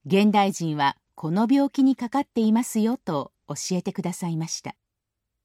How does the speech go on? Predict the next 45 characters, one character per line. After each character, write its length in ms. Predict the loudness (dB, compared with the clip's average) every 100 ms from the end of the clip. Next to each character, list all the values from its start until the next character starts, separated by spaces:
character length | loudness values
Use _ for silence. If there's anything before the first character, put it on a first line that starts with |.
| _ _ _ _ _ _
そ 180 | -2 2
の 120 | 4
病 220 | 4 2
名 240 | 0 0 0
は、 180 | -2 -4 _ _ _ _
ハ 140 | 0
ッ 60 | 0 _
ピ 240 | 4 4
ー 0 |
エ 100 | 4
ン 60 | 2
ド 140 | 0 -2
症 260 | 0 -2
候 240 | 0 -2 2
群 220 | 0 0
と 160 | -4
言 100 | -6
わ 140 | -4 -2
れ 100 | -2
る 80 | -4
そ 220 | -6 -6
う 60 |
で 120 | -6 -12
す。 180 | -16 _ _ _ _ _ _ _ _ _ _ _ _
こ 120 | -2
の 140 | 0 2
病 200 | 2 0
気 160 | -2
は 200 | 0 0 -2 _ _ -10
自 140 | -6
覚 280 | -2 -2 -2
症 240 | 0 0
状 240 | 2 2 2
が 120 | 0
な 200 | 0 2
い 80 | 4
の 100 | 4
が 160 | 0
特 220 | -4 -16 -6
徴 200 | -4 -2
だ 120 | -4
そ 220 | -6 -8
う 40 |
で 140 | -8 -12
す。 180 | -14